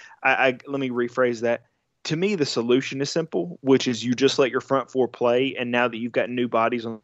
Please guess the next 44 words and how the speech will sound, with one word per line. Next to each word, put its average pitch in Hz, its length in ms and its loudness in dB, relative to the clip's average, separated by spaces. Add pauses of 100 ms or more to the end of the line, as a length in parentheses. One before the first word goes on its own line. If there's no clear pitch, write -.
(140)
the 117 60 -10
back 113 340 -2
end, 123 260 -4
you 117 240 -6
let 123 220 0
them 113 160 -4
cover 120 400 2
a 117 40 4
little 117 220 -2
bit 117 140 -6
more 120 140 2
aggressively. 123 680 0
And 117 240 -2 (320)
if 120 140 -2
you 127 80 0
get 123 320 4
beat, 127 240 -6 (140)
you - 80 -18
get 120 240 -2
beat 127 200 -2
in 117 120 -10
four 120 300 -2
plays 135 400 2
and 117 140 -4
not 117 180 -8 (220)
twelve 120 420 2
plays 139 460 2
like 120 140 -4
they 120 140 0
have 117 200 0
been 113 160 -4
the 113 60 -8
last 117 340 -2
two 123 160 -2
weeks. 123 480 -4 (720)
But, 127 340 4 (440)
I 120 40 -10
mean, 123 240 -6 (220)
maybe 127 320 0
it's 180 160 -2
not 190 200 -2
that - 140 -2
simple, 208 460 -4
but 131 220 2